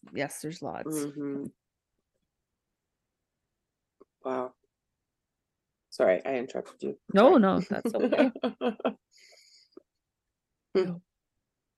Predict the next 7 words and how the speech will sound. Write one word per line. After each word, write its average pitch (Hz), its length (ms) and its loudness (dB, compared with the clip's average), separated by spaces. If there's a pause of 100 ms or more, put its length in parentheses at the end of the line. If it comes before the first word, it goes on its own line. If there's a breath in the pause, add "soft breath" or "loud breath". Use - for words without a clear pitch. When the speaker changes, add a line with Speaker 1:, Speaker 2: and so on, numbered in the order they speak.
(1040)
Speaker 1:
But 165 140 6
yeah, 175 320 2
so 156 500 0 (240)
that, 165 220 -2 (160)
that's - 460 -12 (420)
missing 175 400 -6
baby 170 440 -6